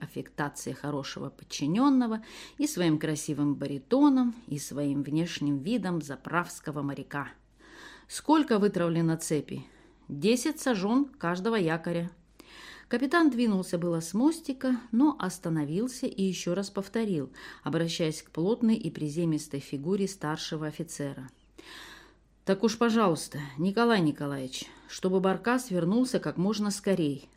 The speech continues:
Барометр пока хорошо стоит, но того и гляди может засвежеть. Ветер прямо в лоб,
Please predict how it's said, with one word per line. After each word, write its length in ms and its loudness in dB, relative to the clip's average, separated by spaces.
Барометр 600 2
пока 260 -2
хорошо 420 -2
стоит, 480 -4
но 300 6
того 320 6
и 80 6
гляди 340 2
может 380 0
засвежеть. 640 -4
Ветер 400 2
прямо 400 2
в 80 -2
лоб, 260 2